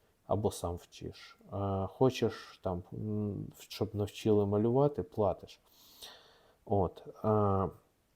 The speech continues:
понятно, що це все дуже складно і дорого,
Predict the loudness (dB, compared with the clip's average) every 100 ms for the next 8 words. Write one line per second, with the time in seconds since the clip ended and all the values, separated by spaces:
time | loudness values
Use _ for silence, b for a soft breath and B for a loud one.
0 | _ _ _ -20 _ _ -20 -18 -2 4
1 | 4 4 -2 -2 -2 0 4 4 4 2
2 | 2 0 -12 -2 2 2 0 2 4 4
3 | 2 2 6 8 6 4